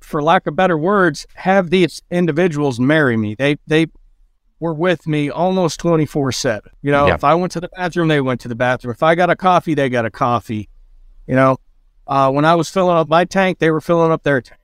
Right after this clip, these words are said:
Speaker 1: And, uh, we did that for a good two to three months until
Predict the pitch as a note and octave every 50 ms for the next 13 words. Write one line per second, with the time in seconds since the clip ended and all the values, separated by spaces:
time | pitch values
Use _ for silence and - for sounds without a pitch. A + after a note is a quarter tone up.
0 | _ _ - D3 D3+ D#3 D#3 D3+ D3+ D3 D#3 D#3 D3+ D3+ D3 D3 D3 C#3+ C#3 C3+
1 | C3 C3+ C3 - - D3 D3 E3+ F3+ G3 G#3 F#3+ - F3 F3 F3 D#3+ - - -
2 | E3+ D#3+ D#3+ D#3 D3+ D3+ D3 C#3 - - - C3+ B2 F3+ G3+ G#3+ - _ - -
3 | G3+ G3+ F3 D#3+ - - F#3 F#3 E3+ D#3 C#3+ C#3 D3+ D3+ C#3+ C3 - - D3 C#3
4 | B2 - - - G3 F#3+ F3 E3 D3 C#3 C#3 C3